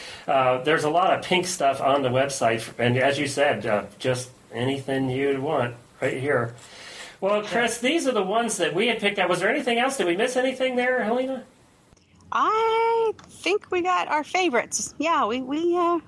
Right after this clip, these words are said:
Speaker 2: <laughs> they're all in my wish cart, all my, my cart.
Speaker 1: All we can say is go to the website at equestrian collections dot com. Start taking a look around. I noticed you have the homepage looking all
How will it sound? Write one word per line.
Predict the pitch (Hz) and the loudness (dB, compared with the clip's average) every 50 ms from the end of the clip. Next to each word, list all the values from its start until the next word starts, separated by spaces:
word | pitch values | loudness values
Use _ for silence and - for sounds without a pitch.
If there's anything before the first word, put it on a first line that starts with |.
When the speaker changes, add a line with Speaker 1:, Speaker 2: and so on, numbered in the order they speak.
| - | -2
Speaker 2:
<laughs> | - - - - - - | -2 -2 -2 -4 -8 -6
they're | - 233 262 | -2 0 0
all | 294 311 302 | 2 2 2
in | 285 | 2
my | 269 277 311 349 | 2 2 2 0
wish | 349 262 202 196 - - | 0 0 -2 -2 -2 -2
cart, | - 220 196 190 196 185 - - | -2 0 0 0 0 -2 -4 -2
all | - 190 277 | -2 0 0
my, | 254 240 269 294 240 | 2 0 0 0 -2
my | - 226 233 254 | -2 -2 -2 -2
cart. | - - 170 160 - - - - | 0 -2 -2 -2 -2 -6 -4 -2
Speaker 1:
All | 170 208 247 269 | 0 2 2 2
we | 277 269 | 0 0
can | 269 240 220 | 0 -2 -2
say | - - 226 208 202 196 180 | -2 -2 0 0 2 2 0
is | 165 147 | 0 0
go | 139 196 220 247 | 0 0 0 0
to | 247 226 | 0 0
the | 220 202 | 0 0
website | 202 202 202 - - 196 196 196 | 0 0 -2 -2 -2 -2 0 0
at | 175 151 | -2 -4
equestrian | 143 - 180 190 208 208 - - 196 180 156 | -4 -2 0 0 0 0 0 0 -2 -2 0
collections | 165 175 175 175 170 - 185 170 156 | 0 0 0 0 0 -2 -2 -4 0
dot | - 175 160 160 160 - | 0 0 0 0 0 0
com. | - 165 156 151 147 | 0 0 2 2 0
Start | 147 - - 254 269 - - | -2 -2 0 0 0 0 0
taking | - 208 202 202 185 170 | 0 -2 0 0 0 0
a | 160 | 2
look | 170 170 165 165 | 0 0 0 -2
around. | 160 165 165 170 170 165 147 | -2 0 2 2 2 2 0
I | 139 | 0
noticed | 160 180 196 185 - - | 0 0 -2 -2 -2 -2
you | 175 | 0
have | 165 160 160 | 0 2 0
the | 151 135 | 0 0
homepage | 160 185 190 190 185 175 170 185 185 180 151 | 2 0 0 -2 -2 -2 -2 -2 -2 -2 0
looking | 160 170 165 156 156 | -2 0 0 0 0
all | 165 170 165 - | 0 0 -2 -4